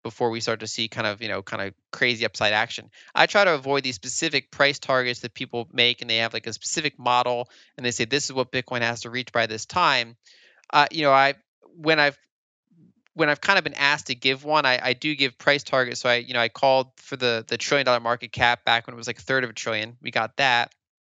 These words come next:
And then I've been eventually looking for a hundred thousand, uh, either maybe by, by this year or,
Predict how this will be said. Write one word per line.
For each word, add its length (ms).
And 100
then 80
I've 120
been 140
eventually 400
looking 220
for 240
a 40
hundred 280
thousand, 520
uh, 400
either 280
maybe 260
by, 260
by 240
this 260
year 300
or, 420